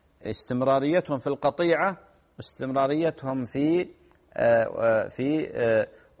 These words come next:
عقوبة ستأتيهم عاجلًا أم آجلًا. وكذلك الأب هذا يتق الله. عمومًا أخت الفاضلة، أنت موقفك سليم،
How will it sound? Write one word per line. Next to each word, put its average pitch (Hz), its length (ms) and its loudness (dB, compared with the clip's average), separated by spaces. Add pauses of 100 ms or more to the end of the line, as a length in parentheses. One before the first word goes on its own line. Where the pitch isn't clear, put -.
عقوبة 170 720 2 (340)
ستأتيهم 139 760 -6
عاجلًا 131 520 -2
أم 104 120 -8
آجلًا. 90 400 -6 (220)
وكذلك 156 540 0
الأب 139 320 -2
هذا 127 220 -2
يتق 131 380 -4
الله. 76 260 -8 (120)
عمومًا 151 280 0
أخت - 160 -2
الفاضلة، 117 500 0 (420)
أنت 151 200 -4
موقفك 143 480 -4
سليم، 131 500 0